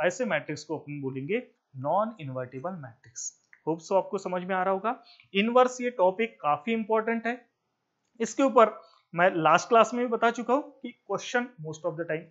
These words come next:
आते ही हैं, तो इसके ऊपर ज्यादा से ज्यादा प्रैक्टिस कीजिए, how to find in-, inverse। ओके, चलिए,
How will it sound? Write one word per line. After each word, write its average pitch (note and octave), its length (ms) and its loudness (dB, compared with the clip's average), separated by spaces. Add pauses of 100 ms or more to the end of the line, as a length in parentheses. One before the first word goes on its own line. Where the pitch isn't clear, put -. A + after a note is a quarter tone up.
आते C#3 220 -6
ही G#3+ 100 -2
हैं, A3+ 120 -6 (420)
तो - 280 -12 (100)
इसके G#3+ 320 -6
ऊपर D#3+ 300 -2 (140)
ज्यादा D#3 320 -4
से F#3 160 -16
ज्यादा C3+ 280 -4 (180)
प्रैक्टिस - 380 -14
कीजिए, B2+ 300 -16
how F3+ 160 0 (100)
to A3 120 -8
find E3+ 280 -8 (140)
in-, A#2 180 -12 (160)
inverse। B2 340 -10 (400)
ओके, C4 160 2 (380)
चलिए, C#3+ 260 -4